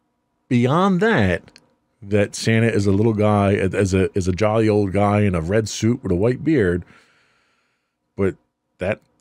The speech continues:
Christmas Eve, that made me a believer. And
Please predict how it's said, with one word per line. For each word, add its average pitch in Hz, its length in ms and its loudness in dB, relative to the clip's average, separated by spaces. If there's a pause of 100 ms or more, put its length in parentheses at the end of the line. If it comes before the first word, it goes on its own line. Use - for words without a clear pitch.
Christmas - 480 -2
Eve, 98 380 0
that 95 240 0
made 107 320 0
me 120 100 2
a 117 60 2
believer. 131 580 -2 (880)
And 90 500 -2